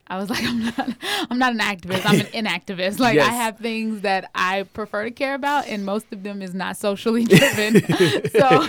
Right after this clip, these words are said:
Speaker 1: <laughs> and 'cause we were talking about that Starbucks thing. You heard what happened with the
Speaker 2: Yes.
Speaker 1: two guys at Star-,
Speaker 2: Yes.
Speaker 1: so give me your take on that, because he told me if I was talking to a black person, I would feel differently about it. So I wanna hear your take on
Speaker 2: Uh,
Speaker 1: this, and I'm gonna see if I feel differently about it.
Speaker 2: Well, I've just been reading a little bit about it, and I,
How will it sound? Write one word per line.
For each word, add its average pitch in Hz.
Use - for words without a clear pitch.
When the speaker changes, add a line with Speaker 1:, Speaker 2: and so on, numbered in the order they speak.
Speaker 1:
<laughs> 277
and 254
'cause 320
we 339
were 349
talking 320
about 294
that 254
Starbucks 294
thing. 180
You 202
heard 226
what 214
happened 202
with -
the 156
Speaker 2:
Yes. 117
Speaker 1:
two 226
guys 190
at 180
Star-, 196
Speaker 2:
Yes. 139
Speaker 1:
so 285
give 349
me 392
your 277
take 202
on 180
that, 170
because 214
he 302
told 277
me 233
if 208
I 220
was 214
talking 214
to 214
a 185
black 180
person, 180
I 185
would 175
feel 185
differently 180
about 175
it. -
So 233
I 220
wanna 294
hear 262
your 214
take 196
on 226
Speaker 2:
Uh, 180
Speaker 1:
this, 240
and 214
I'm 220
gonna 226
see 226
if 196
I 196
feel 196
differently 185
about -
it. -
Speaker 2:
Well, 165
I've 226
just 233
been 214
reading 170
a 147
little 143
bit 131
about 123
it, 123
and 120
I, 131